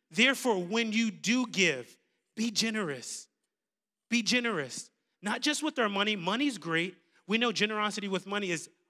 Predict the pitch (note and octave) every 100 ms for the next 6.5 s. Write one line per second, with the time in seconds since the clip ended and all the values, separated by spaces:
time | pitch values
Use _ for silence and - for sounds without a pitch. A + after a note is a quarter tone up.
0 | _ - B3 - - D#3 B2 - _ _
1 | _ _ _ _ _ _ G3+ G3 - -
2 | A3 A3+ - G3+ E3+ - - G3 F#3 F3+
3 | F#3+ G3+ F3 D#3+ C#3 D#3 D#3 C#3 C#3+ C3
4 | E3 C#3+ A#2 _ _ _ _ _ _ _
5 | G#3+ A#3+ E4+ C#4 A3 E3 A#3 A#3 G#3 D#3
6 | D#3 C4+ D4 C#4+ C4